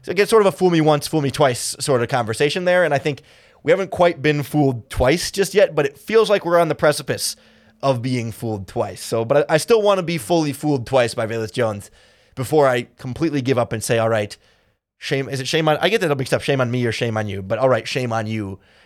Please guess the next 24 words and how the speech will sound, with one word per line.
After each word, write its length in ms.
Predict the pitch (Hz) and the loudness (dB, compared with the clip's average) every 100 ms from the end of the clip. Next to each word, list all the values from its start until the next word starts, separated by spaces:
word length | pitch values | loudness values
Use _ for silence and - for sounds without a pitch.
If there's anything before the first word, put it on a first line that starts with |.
| - | -6
and 400 | 117 107 95 95 _ - | -4 -2 -6 -10 _ -10
move 260 | 131 127 | -4 0
on 220 | 110 104 98 | 0 0 -2
from 140 | 101 | -8
that 180 | 101 87 | -8 -8
point. 240 | - - | -14 -12
So 100 | - | -4
I, 120 | 120 127 | -2 0
I'm 140 | 143 | -2
really 160 | 160 160 | 0 0
curious 300 | - 139 113 | 0 -2 -2
to 80 | 117 | -6
see 260 | 120 104 _ _ _ | -6 -8 _ _ _
their 80 | - | -8
decision, 400 | 120 110 123 127 - | -6 -4 -4 -4 -10
the 120 | 120 | -14
des-, 200 | 113 - | -10 -10
decision 420 | 147 139 160 156 165 | -6 -2 0 -2 -2
for 100 | 165 | 0
Velus 240 | 170 170 | 2 2
Jones, 220 | 165 170 | 0 -2
but 200 | - - | -2 -2
we've 160 | 156 143 | -4 -4
heard 340 | 196 190 170 | -2 0 -2